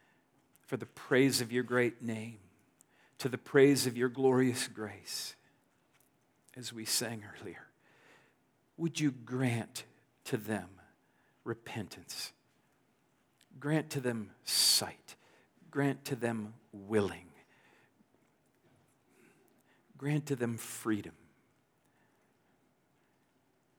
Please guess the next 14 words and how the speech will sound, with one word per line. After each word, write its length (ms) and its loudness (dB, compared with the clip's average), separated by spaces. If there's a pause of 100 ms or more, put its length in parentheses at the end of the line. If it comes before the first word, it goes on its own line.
(180)
Cause 320 -8
their 100 -8
hearts 360 -6
to 100 -8
live. 540 -12 (4000)
And 140 -12
make 220 -2
us 100 -2
faithful, 520 -6
Lord, 180 -12 (2250)
in 180 -6 (1080)
pursuing 800 2
you 120 -2
with 140 -6